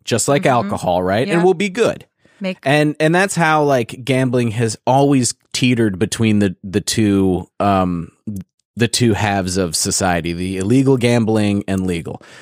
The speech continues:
Speaker 1: You know, we've got all these underground poker houses through, um, the times, w-, uh, what is the, sorry, I, this is gonna sound dumb, but when we didn't have Prohibition era.
Speaker 2: Okay.
Speaker 1: The Prohibition era, there, there were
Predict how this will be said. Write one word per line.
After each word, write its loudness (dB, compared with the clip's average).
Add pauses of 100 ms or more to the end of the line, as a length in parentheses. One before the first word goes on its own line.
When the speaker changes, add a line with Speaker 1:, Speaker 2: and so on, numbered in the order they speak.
(100)
Speaker 1:
You 0
know, 2
we've 2
got 4
all 4
these 0
underground 0
poker 0
houses 0 (120)
through, 4
um, 0 (640)
the -2
times, 0
w-, -2
uh, 2
what -2
is -2
the, -2
sorry, -10 (220)
I, -6
this -2
is -2
gonna 0
sound -2
dumb, -2
but -2
when 2
we 2
didn't -2
have -4 (120)
Prohibition 0
era. -10 (180)
Speaker 2:
Okay. -14
Speaker 1:
The 0
Prohibition 0
era, 2
there, -2 (180)
there -2
were -4